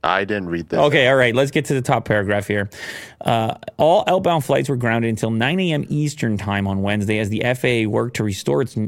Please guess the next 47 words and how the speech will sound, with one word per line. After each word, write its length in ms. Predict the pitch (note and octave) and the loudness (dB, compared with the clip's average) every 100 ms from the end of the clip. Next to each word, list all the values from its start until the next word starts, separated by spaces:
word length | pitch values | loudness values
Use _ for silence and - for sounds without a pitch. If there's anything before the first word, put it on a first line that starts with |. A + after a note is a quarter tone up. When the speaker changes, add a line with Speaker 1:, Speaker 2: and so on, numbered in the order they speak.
| - | -4
Speaker 2:
its 220 | A#2+ G2+ G#2+ | -4 -4 -2
notice 500 | G2+ C3 D#3 E3+ - | 0 0 0 -2 -4
to 220 | - B2 | -6 -2
air 200 | C3 C3+ | 0 2
mission 540 | A#2 C3+ F3 - B2 G#2+ | 0 0 0 -2 -2 -2
system, 520 | - G#2 - A2+ A2 | -2 -4 -2 -2 0
which 240 | G#2+ - | -2 -4
alerts 380 | A#2+ A2+ D#3+ - | -2 0 -2 -2
pilots 360 | - A#2 A2+ A2 | 0 0 0 -4
to 100 | - | -8
potential 400 | - A#2 B2 A#2 | -4 -2 -2 -4
hazards 420 | A#2 G#2+ G#2 G2+ | -2 -2 -2 -4
along 280 | G#2 G2+ G2+ | -2 -2 -2
the 40 | |
flight 320 | G2 D#3 D#3+ | -2 0 0
route. 160 | - G#2+ | -2 -2
As 160 | A2 G#2+ | -2 -2
of 120 | G#2+ | -4
three 200 | B2 A#2 | -2 -2
P 180 | A#2 A2 | -2 -2
M 100 | G#2+ | 0
yesterday, 440 | B2 D#3 B2+ A2+ - - - - | 0 0 0 -2 -4 -16 -18 -20
four 560 | - - F#3+ G3+ A3+ A#3+ | -20 -8 -2 0 2 0
thousand 800 | - F#3+ F#3+ F#3 F3+ F3+ F3 E3 - - | -2 -4 -2 -2 0 0 -2 -4 -8 -2
nine 400 | A#2+ C#3 F#3 F#3+ | 0 2 2 2
hundred 560 | D3+ D#3 C3+ A2+ G#2 B2+ | 2 0 0 0 0 0
and 180 | A2 | -2
forty-eight 600 | G2+ D#3 F3 F#3+ F3+ F3 | -2 0 0 2 0 -2
flights 580 | - - B2+ G2 F#2+ - - | -4 0 2 2 -2 -6 -6
within, 600 | A#2 A#2+ D3 D3 A2+ A2 - | -2 0 2 2 2 -2 -2
into, 460 | C#3+ D3 C3 A#2+ A2+ | -2 -2 -2 -2 0
or 320 | C#3+ E3+ - D#3+ | 0 0 0 0
out 200 | F3+ G#3 | 2 2
of 140 | E3+ | 0
the 80 | F3 | 0
U 160 | C#3+ | 2
S 100 | C3 | 2
had 160 | C3 A2+ | 0 -2
been 160 | A#2+ A2+ | 0 0
delayed, 300 | G#2+ G#2+ G2 | 0 0 -2
according 320 | - G#2+ G2+ | -2 -2 -2
to 20 | - | 0
Flight 220 | A2 G#2 | -2 0
Tracker, 280 | G#2 G#2 G2 | 0 0 -2
flightaware 460 | - G#2+ G#2 G2+ | 0 0 0 0
dot 180 | G2 G2 | -2 -2
com, 380 | - A2+ A2 | -2 0 -2